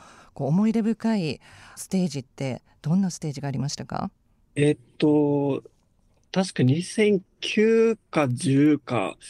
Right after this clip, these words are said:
Speaker 2: そこら辺だったと思うんですけれども、
Speaker 1: ああ。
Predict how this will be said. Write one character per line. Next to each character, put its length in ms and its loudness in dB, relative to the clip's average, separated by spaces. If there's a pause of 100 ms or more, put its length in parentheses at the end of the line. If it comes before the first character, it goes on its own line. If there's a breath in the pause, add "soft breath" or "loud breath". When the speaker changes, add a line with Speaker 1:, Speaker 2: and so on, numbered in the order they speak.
(680 loud breath)
Speaker 2:
そ 100 -6
こ 120 0
ら 80 0
辺 180 4
だ 80 0
っ 40 -6
た 140 -8
と 100 -6
思 160 0
う 60 2
ん 80 2
で 100 -2
す 120 -2
け 80 -2
れ 80 2
ど 100 2
も、 280 -2
Speaker 1:
あ 100 -12
あ。 40 -16